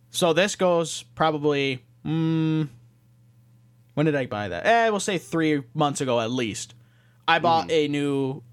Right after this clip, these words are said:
Speaker 1: impact socket set for my tool chest at
Speaker 2: Oh,
Speaker 1: my,
Speaker 2: yeah.
Speaker 1: at my house.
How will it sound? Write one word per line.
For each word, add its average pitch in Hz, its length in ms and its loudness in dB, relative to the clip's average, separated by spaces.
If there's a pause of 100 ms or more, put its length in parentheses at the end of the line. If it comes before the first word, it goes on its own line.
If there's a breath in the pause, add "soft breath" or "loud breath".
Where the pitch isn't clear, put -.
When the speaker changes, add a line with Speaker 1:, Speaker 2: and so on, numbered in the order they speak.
(140)
Speaker 1:
impact 165 520 2
socket 160 440 -2
set 104 320 -6 (260)
for 131 300 -4 (260)
my 151 220 4
tool 147 240 -4
chest 127 280 -6
at - 80 4
Speaker 2:
Oh, 226 120 6
Speaker 1:
my, 233 100 6
Speaker 2:
yeah. 214 320 4
Speaker 1:
at 135 80 -2
my 139 100 0
house. 151 420 0